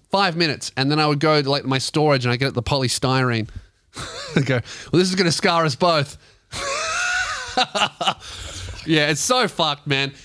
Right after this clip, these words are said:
It's, it's crazy, but I guess, I don't know. It's, it's, it's mental seeing war unfold in real time on social media. Like, we have,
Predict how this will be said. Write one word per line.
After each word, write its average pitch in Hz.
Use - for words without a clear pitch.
It's, 233
it's 208
crazy, 208
but 175
I 180
guess, 208
I 190
don't 214
know. 214
It's, -
it's, 185
it's 160
mental 180
seeing 156
war 127
unfold 135
in 127
real 143
time 127
on 127
social 123
media. 113
Like, 196
we 202
have, -